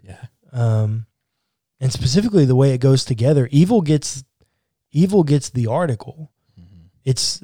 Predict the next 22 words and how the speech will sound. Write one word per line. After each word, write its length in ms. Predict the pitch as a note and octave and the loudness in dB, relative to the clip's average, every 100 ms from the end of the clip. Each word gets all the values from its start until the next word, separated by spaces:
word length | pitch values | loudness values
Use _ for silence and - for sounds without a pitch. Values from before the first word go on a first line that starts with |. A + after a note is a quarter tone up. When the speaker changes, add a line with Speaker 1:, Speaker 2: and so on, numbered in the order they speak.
| - | -6
Speaker 2:
the 180 | A#2 | -2
person 480 | A#2 C#3+ D#3+ - E3+ | 0 4 4 4 2
who 180 | C#3 D#3 | 4 4
does 760 | B2+ C3+ B2 A#2+ A2+ A2 - - _ _ | 4 4 4 2 0 -2 -8 -16 _ _
the 420 | B2+ A2+ B2+ D#3+ C#3+ | -18 -2 0 0 0
evil. 460 | G2+ G2+ - - D3+ _ _ | -6 -8 -12 -20 -20 _ _
Speaker 1:
Right. 260 | F#2 F2 - _ _ _ _ _ _ _ _ _ | -20 -20 -20 _ _ _ _ _ _ _ _ _
Speaker 2:
It's 200 | C#3 - | -10 -6
like, 200 | C3+ G#2+ | -6 -2
okay, 300 | C#3+ C3 A#2 | -2 -2 -2
Jesus 560 | G2 B2+ F#3 A3+ B3 - | -2 0 2 2 -2 -2
is 180 | C#3+ | -2
really 480 | B2 B2 C3 D3 D3+ | -2 0 2 4 4
concerned 920 | D3 C#3+ A#2+ - C#3 C#3 B2+ B2 A#2+ A2+ _ _ _ _ _ _ _ | 2 0 0 0 0 2 2 0 -2 -8 _ _ _ _ _ _ _
with 180 | B2+ A#2+ | -2 0
our 180 | B2 A#2 | 0 0
actions 760 | A#2 B2+ - - A#2 A2+ A2 - | -2 -4 -4 -2 -2 -2 -4 -6
and 160 | B2 | -4
how 580 | A2+ B2 B2+ B2+ B2 A#2+ - | -4 -2 0 0 0 -4 -8
they 200 | B2 A#2+ | -4 -2
reflect 540 | A#2 G#2+ B2 B2 - | -2 -4 -4 -4 -4
him. 520 | - A2+ A2+ A2 A2 | -4 0 2 2 0